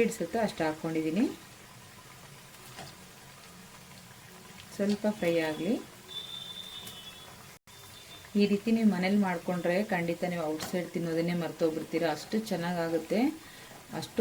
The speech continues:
ಕಲರ್ಫುಲ್ಲಾಗೂ ಇರುತ್ತೆ. ನೋಡಿ, ಅದು ನಮಗೆ ಯಾವ ರೀತಿ ಕಾಣಿಸುತ್ತೆ ಅಂದರೆ, ಆಚೆ ಸಿಗೋ ಫ್ರೆಂಚ್ ಫ್ರೈಸೇ ಬೇರೆ, ಇದೇ ಬೇರೆ ಫ್ರೈ.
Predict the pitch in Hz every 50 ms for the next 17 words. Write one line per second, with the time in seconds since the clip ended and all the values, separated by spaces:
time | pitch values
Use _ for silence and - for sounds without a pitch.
0 | 220 220 185 175 170 170 170 - 185 180 175 170 170 170 175 170 170 165 160 -
1 | 170 170 165 165 160 170 185 202 202 - - - - - - - - - - 165
2 | 170 170 165 165 165 165 185 190 175 165 160 160 160 170 175 170 - 202 202 -
3 | 170 160 165 170 - 170 165 - 175 170 165 165 151 160 185 233 294 330 - -
4 | - - - - - - - - - - - - - - - 165 165 175 185 -
5 | 214 214 - 208 196 175 185 185 - 185 175 180 170 - - 185 170 180 180 175
6 | - 208 214 196 185 170 165 170 175 170 - 185 202 202 202 185 165 165 160 160
7 | 160 160 - 156 151